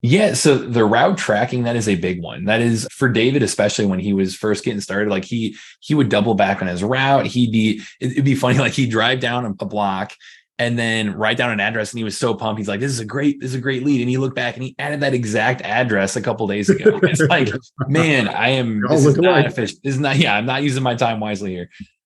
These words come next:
Speaker 1: So he, you know, being able to kinda use technology to do that, it again locks onto your location, you know, using G P S.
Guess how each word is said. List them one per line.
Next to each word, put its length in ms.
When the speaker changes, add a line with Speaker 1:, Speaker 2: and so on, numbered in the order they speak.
Speaker 1:
So 220
he, 320
you 140
know, 280
being 160
able 140
to 100
kinda 200
use 180
technology 500
to 100
do 140
that, 220
it 220
again 240
locks 280
onto 140
your 120
location, 520
you 60
know, 60
using 260
G 120
P 160
S. 300